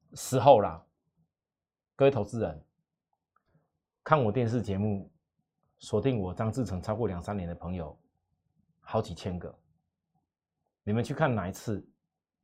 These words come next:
这几年下来，台股的相对高点、相对低点的转折，我没有帮大家抓到。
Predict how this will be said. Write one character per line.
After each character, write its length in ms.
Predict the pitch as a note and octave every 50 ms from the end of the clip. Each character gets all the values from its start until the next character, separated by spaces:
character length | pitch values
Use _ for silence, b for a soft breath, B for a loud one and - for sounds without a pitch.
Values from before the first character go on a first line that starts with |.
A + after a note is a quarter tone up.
| _ _ _ _ _ _ _ _ _ _ _ _ _ _ _ _ _ _ _ _
这 140 | - D#3+
几 160 | G#2 - G2+ F2+
年 180 | F2+ F#2 F#2+
下 180 | F#2 - A#2+ G2
来， 120 | F2 E2
台 180 | E2 - F#2+ G#2
股 160 | G2+ - F2+
的 240 | D#2+ E2+ F2 E2+ - - _ _ _ _
相 220 | - - A#2 G#2+
对 140 | G#2 B2+ B2
高 220 | - - F#2+ F#2 F2
点、 200 | - E2+ D2+ - _ _ _ _ _ _ _ _ _ _
相 220 | - - A#2 A2+ G#2+
对 100 | B2 A2
低 160 | - A2+ A2
点 100 | F#2+ E2+ E2
的 80 | E2+
转 200 | - F2 D#2 D#2
折， 240 | D2+ D#2 C#2+ C2+ - _ _ _ _ _ _ _ _ _ _ _ _ _ _
我 100 | G#2 G2+
没 140 | G2 A#2+ B2+
有 60 | A#2
帮 180 | - G#2 G2+
大 160 | G2+ A2 G2 -
家 160 | - F#2 F2
抓 180 | - F#2 F2+
到。 260 | E2+ F2 E2 D2 -